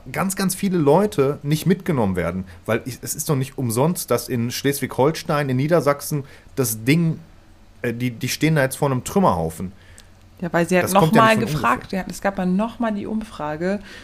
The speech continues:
Speaker 2: und die Umfrage hat dann quasi gesagt, nee, wollen wir nicht.
Speaker 1: Ja, und deshalb braucht es Leute wie dich an der Stelle, an der Stelle, Marion,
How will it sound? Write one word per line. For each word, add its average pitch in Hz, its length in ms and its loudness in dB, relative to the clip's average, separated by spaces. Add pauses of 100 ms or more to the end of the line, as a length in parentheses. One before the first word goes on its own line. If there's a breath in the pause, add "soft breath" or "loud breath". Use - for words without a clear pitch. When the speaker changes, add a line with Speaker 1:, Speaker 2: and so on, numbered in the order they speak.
(120 loud breath)
Speaker 2:
und 196 180 2
die 220 140 -2
Umfrage 196 640 0
hat 196 160 0
dann 185 180 -4
quasi 180 360 -2
gesagt, 170 420 -4
nee, 170 220 -4
wollen 165 180 -4
wir 156 100 -6
nicht. 151 300 -14 (640 loud breath)
Speaker 1:
Ja, 120 140 4
und 117 180 -2
deshalb 165 320 2 (640)
braucht 135 400 2
es 123 160 -6
Leute 131 320 4
wie 110 100 0
dich 175 320 0 (280)
an 104 100 2
der 95 160 4
Stelle, 98 360 0
an 104 120 0
der 101 140 2
Stelle, 98 260 -2
Marion, 95 420 0